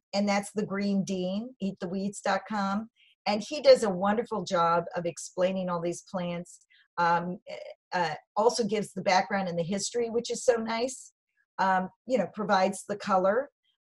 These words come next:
Um, and then Wikipedia, you know, I go there. Uh, they often have a lot of information as well. Now, there are other websites that have good photos, and they've got brief information, good photos. It's a quick access thing.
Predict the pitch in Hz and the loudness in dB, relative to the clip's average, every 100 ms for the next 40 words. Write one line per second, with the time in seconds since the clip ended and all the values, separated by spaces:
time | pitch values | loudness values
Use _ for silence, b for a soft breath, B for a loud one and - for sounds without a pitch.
0 | - 196 196 196 202 - 311 330 320 349 | -2 2 2 0 -2 -2 0 0 0 -2
1 | 330 294 277 262 254 247 247 - 226 220 | -4 -4 0 6 6 6 2 -6 -4 2
2 | 208 208 214 208 208 202 196 196 196 185 | 2 2 2 0 2 2 4 4 4 0
3 | - 185 175 202 190 190 202 196 185 170 | 0 0 0 2 2 2 -2 0 0 2
4 | 175 175 180 190 170 165 175 175 - 175 | 0 -2 -6 -4 -4 -4 -4 -4 0 -2
5 | 147 _ _ _ - 226 233 233 - 220 | -2 _ _ _ -6 0 6 6 6 0
6 | 208 - 277 381 226 180 165 - - - | -2 -2 -2 -2 0 0 -2 -4 -6 -6
7 | - - _ - 262 247 196 233 - 202 | -12 -20 _ 4 6 6 6 6 6 2
8 | 190 165 - - - - _ - 226 226 | 2 0 -4 -8 -14 -20 _ -2 6 6
9 | 220 226 208 240 311 349 277 254 240 190 | 6 4 2 -2 -2 0 -2 0 0 2
10 | 180 196 185 190 196 196 196 175 170 175 | 0 -4 -6 -6 -4 0 2 4 2 -4
11 | 151 190 - 160 - 160 160 - 175 165 | -10 -12 -6 -6 -2 -4 -4 -2 -2 -2
12 | - 170 160 | -2 -4 -4